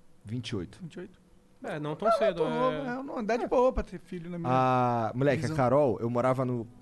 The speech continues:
Speaker 1: quando a Carol nasceu, a gente morava numa casa que tinha um,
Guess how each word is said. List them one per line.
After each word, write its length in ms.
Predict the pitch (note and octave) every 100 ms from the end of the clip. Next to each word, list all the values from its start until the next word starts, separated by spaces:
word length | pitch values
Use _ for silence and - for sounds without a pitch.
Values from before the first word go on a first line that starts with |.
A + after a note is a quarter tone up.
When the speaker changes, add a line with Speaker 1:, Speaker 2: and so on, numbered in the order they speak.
| -
Speaker 1:
quando 180 | A2+ A#2
a 40 | A#2
Carol 240 | B2 A#2
nasceu, 280 | A#2 A2+ C#3
a 40 |
gente 120 | C3+ B2
morava 300 | A#2+ A#2 A#2+
numa 220 | A#2+ A2+
casa 320 | B2 B2 B2
que 100 | B2+
tinha 300 | - C3 B2
um, 440 | B2 A#2+ A2+ G#2